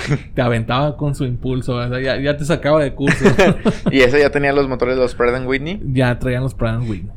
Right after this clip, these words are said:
Speaker 2: sí. Este, eh, pues, obviamente protegían todas las partes vitales de, del aparato, ¿verdad? Y con el final de la Segunda Guerra Mundial se estableció que las empresas habían ensamblado un total de casi trece mil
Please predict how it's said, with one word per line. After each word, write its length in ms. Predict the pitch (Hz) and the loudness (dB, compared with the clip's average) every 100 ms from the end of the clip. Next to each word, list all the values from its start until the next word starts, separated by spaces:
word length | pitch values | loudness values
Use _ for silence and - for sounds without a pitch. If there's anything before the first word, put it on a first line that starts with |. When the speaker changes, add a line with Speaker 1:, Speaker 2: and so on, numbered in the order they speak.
| - - | -14 -10
Speaker 2:
sí. 220 | - 135 - - - - - | -8 -8 -10 -14 -14 -12 -8
Este, 720 | 120 117 - - 113 113 117 | -2 -2 -4 -2 0 0 0
eh, 500 | 113 - - - - - | -4 -8 -12 -14 -14 -10
pues, 200 | - - | -6 -2
obviamente 360 | 131 135 135 143 | 0 2 0 -2
protegían 680 | - - 135 123 127 127 131 | -2 0 0 0 -2 -2 0
todas 180 | 135 | 0
las 140 | 139 127 | 0 0
partes 440 | 135 123 143 123 | -2 -2 -2 -4
vitales 480 | 120 113 117 117 123 | -4 -4 -4 -2 -2
de, 140 | 117 | -2
del 240 | 101 104 104 | -4 -6 -8
aparato, 500 | 92 101 98 - 95 | -2 -2 -2 -8 -10
¿verdad? 300 | 98 123 - - - - - - | -8 -8 -8 -12 -12 -14 -14 -10
Y 420 | 156 180 190 196 180 | -2 0 2 0 -2
con 260 | - 185 180 | 0 2 4
el 160 | 165 | 2
final 340 | - 165 160 160 | 2 2 2 2
de 80 | |
la 120 | 170 170 | 2 2
Segunda 360 | 165 151 156 | 2 2 2
Guerra 200 | 160 160 | 0 0
Mundial 420 | 160 156 151 151 151 | 0 0 0 -2 -2
se 120 | 147 | -4
estableció 600 | - 131 113 113 127 120 | -2 -2 -2 -2 -4 -2
que 80 | 147 | -2
las 220 | 131 - | -2 -2
empresas 580 | 120 123 120 147 131 - | -2 -2 -2 -2 -6 -8
habían 320 | 120 117 127 | -6 -4 -4
ensamblado 420 | 147 143 117 113 | -4 -4 -4 -4
un 100 | 131 | -4
total 340 | 131 120 117 117 | -6 -6 -6 -6
de 100 | 123 | -8
casi 340 | - 117 - | -8 -8 -6
trece 420 | - 113 107 - | -8 -8 -6 -6
mil 320 | 101 113 151 | -6 -6 -8